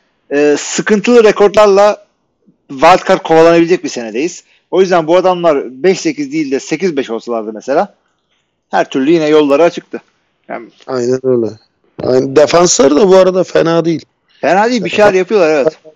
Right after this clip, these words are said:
Speaker 2: Hı hı. Kritik zamanlarda bir sek, bir turnover, bir şey. Ki düşün, bu maç bir de Jamal Adams yoktu.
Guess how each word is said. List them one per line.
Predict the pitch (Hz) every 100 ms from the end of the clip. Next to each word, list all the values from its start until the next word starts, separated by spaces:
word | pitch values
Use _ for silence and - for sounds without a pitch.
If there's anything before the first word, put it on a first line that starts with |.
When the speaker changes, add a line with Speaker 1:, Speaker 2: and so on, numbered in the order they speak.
| 156 - _ _ _ _ -
Speaker 2:
Hı | 147
hı. | 160 170 - - _ - - - - _ _ _ _ _ -
Kritik | 156 147 190 180
zamanlarda | 175 165 160 160 160 151 165
bir | 156
sek, | - - - 151 147 - _
bir | 156 151
turnover, | 151 151 156 151 151 143
bir | 147
şey. | - 156 143
Ki | - 185 156
düşün, | 160 190 180
bu | 156
maç | 160 175 165
bir | 175
de | 214
Jamal | 165 160 165 170
Adams | 170 180 165 -
yoktu. | 123 _